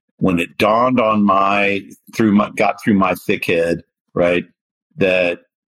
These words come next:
I was not even remotely representative of our I C P. And so a lot of the choices and the preferences and everything else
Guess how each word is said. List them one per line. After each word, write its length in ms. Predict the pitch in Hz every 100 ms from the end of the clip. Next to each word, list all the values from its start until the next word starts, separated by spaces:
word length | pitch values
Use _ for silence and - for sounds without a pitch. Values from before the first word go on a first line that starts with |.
| _ _ _
I 380 | 98 101 113 120
was 460 | 101 98 90 85 92
not 520 | 98 107 110 104 - -
even 580 | 104 117 107 113 110 90
remotely 1400 | 85 82 85 90 92 101 110 117 95 85 76 78 78 _ _ _ _ -
representative 800 | 104 95 80 101 85 76 - - _ -
of 280 | 90 78 - - _ _
our 520 | 98 95 90 85 78 - _ _ _ _
I 120 | - 92
C 240 | - -
P. 240 | - - _ _ _ -
And 120 | 90
so 440 | 87 113 90 85 - _ _ _
a 80 | 98
lot 460 | 95 113 131 135 117
of 60 |
the 100 | 85 -
choices 680 | - 147 143 143 107 82
and 120 | 85 76
the 60 |
preferences 840 | - - 139 - 98 - 92 80 78
and 100 | 82
everything 440 | 110 127 117 95
else 520 | 98 101 85 - -